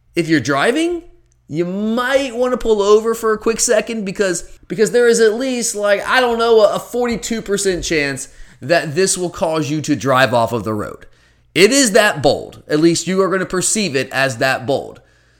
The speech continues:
So, all right, you ready for this? Are you ready? Brace yourself here.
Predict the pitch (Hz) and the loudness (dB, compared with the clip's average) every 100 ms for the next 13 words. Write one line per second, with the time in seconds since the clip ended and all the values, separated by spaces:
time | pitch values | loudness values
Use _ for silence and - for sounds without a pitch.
0 | _ - 156 135 - - _ _ 131 156 | _ -4 -2 -2 -4 -12 _ _ -2 0
1 | 120 78 - _ _ _ _ 139 139 151 | 0 -4 -14 _ _ _ _ -4 2 4
2 | 185 226 285 - - - _ _ _ - | 6 6 6 4 0 -6 _ _ _ -2
3 | 143 160 175 240 294 285 - _ _ _ | 4 8 8 8 4 0 -10 _ _ _
4 | _ _ _ _ _ _ _ _ 139 185 | _ _ _ _ _ _ _ _ 2 4
5 | 240 240 196 165 139 143 127 123 - | 4 2 4 6 6 4 2 0 -4